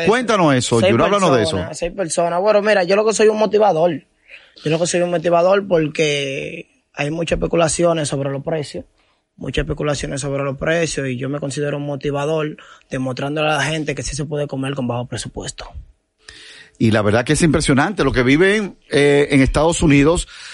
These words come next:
Speaker 2: Estamos hablando de dar a comer a seis personas con dos dólares con diez centavos, dos dólares con quince centavos aproximadamente, lo cual es un gran logro. Y lo hizo,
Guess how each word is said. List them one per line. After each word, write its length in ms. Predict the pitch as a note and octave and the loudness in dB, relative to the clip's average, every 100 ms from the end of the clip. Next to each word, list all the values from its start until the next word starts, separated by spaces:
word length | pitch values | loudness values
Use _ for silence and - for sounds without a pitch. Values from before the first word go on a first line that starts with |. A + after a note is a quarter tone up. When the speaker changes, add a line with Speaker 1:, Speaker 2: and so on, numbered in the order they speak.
| - - | -12 -2
Speaker 2:
Estamos 360 | A#2+ C#3+ D#3+ | 0 2 4
hablando 260 | D#3 D#3+ F#3 | 4 4 4
de 60 | D3 | 4
dar 140 | C#3+ | 2
a 60 | D#3+ | 2
comer 260 | E3 D#3+ | 2 2
a 60 | D#3+ | 2
seis 160 | E3+ | 0
personas 440 | E3 F3 E3 F3+ F3 | 0 0 2 2 2
con 320 | D3+ C3+ C3 | 4 4 4
dos 160 | A2+ D#3 | 4 2
dólares 380 | E3+ E3+ E3 D#3+ | 2 4 2 4
con 220 | C3+ A2+ | 4 4
diez 200 | C3 D#3+ | 4 4
centavos, 600 | C#3+ A2+ B2 C#3+ D#3 - | 2 2 0 2 2 4
dos 140 | B2+ | 4
dólares 320 | C3+ D#3 D#3 A#2+ | 4 4 0 0
con 180 | C3 | -2
quince 280 | G#2+ D3+ D#3 | 0 0 0
centavos 680 | C3 A2+ C3 C#3 C#3 A2 - - - - - - | 2 2 2 0 0 -2 -4 -12 -20 -20 -14 -6
aproximadamente, 1000 | C3+ C#3+ C3 B2 B2+ B2 A#2+ D#3+ D#3 B2 | -2 0 2 2 4 4 4 4 4 2
lo 120 | A2 | 4
cual 180 | A#2 C3 | 2 2
es 120 | C#3+ | 2
un 100 | C#3+ | 4
gran 160 | C3 A#2+ | 4 4
logro. 300 | F3 E3+ - | 2 2 2
Y 80 | C3 | 4
lo 180 | B2 | 6
hizo, 440 | F3+ C4 - A#2 | 6 4 0 -4